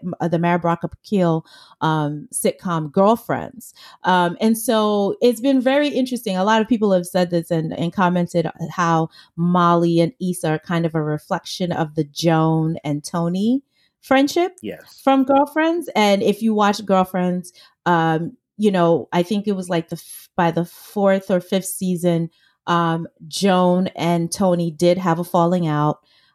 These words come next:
Speaker 1: Um, and partly because, uh, the actress who, who played Tony Child, uh, Jill Marie Jones, left the show.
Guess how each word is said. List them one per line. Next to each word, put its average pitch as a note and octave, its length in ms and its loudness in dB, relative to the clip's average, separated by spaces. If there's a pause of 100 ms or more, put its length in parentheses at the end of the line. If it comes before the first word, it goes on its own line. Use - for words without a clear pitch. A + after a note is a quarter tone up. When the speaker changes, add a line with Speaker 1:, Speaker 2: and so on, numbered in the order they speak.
(160)
Speaker 1:
Um, D#3 420 0 (100)
and E3 500 0 (400)
partly A3+ 320 2
because, F#3+ 480 0
uh, D#3+ 300 0
the F3 140 2
actress E3+ 420 -2
who, F3+ 120 -4
who F3 220 -4
played E3+ 280 0
Tony E3 300 -2
Child, D3+ 480 -2 (340)
uh, D3+ 360 0 (160)
Jill E3+ 280 0
Marie E3+ 260 2
Jones, E3 420 0
left F3+ 320 0
the F3+ 60 -2
show. D3+ 460 0